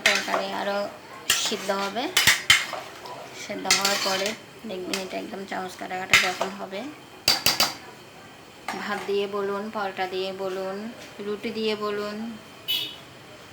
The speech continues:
সবটা দিয়ে খেতে একদম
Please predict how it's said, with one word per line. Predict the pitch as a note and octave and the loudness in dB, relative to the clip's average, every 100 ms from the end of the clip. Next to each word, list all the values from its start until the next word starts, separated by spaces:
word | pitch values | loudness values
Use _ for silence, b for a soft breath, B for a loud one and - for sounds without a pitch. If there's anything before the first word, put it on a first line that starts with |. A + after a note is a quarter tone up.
| - - - - - - | -16 -16 -16 -16 -10 -6
সবটা | A#3 - A3+ | -6 -2 0
দিয়ে | A3 G#3+ - | 0 -2 -2
খেতে | G3+ - G#3 D#4+ D4+ - - F#3+ | -6 -4 -6 -6 -8 -12 -10 -10
একদম | F#3+ - | -6 -4